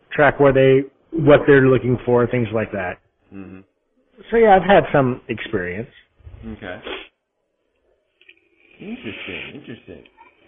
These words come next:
Speaker 2: And, uh, who are your friends?
Speaker 1: Oh, these guys, man.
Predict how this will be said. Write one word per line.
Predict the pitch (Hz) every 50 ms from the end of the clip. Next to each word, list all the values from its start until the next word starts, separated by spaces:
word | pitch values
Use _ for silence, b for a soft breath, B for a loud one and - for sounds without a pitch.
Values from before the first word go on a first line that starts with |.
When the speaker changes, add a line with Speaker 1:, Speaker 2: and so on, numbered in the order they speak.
| -
Speaker 2:
And, | 98 120 123 120 123 123 123
uh, | 127 123 123 120 120 120 120 120 120 120 - - 123
who | 143 160
are | 170
your | 175 180 180
friends? | 170 - 175 196 247 226 151 _ _ _ _ _ _ _ _ _ _ _ _ _ _ _ _ _ 381 349 _ _ _ _ _ _ _ _ - - - - - - - - - -
Speaker 1:
Oh, | 107
these | 107 110 123 139 151
guys, | 175 185 175 131
man. | 101 107 131 151 117 107 113 117 113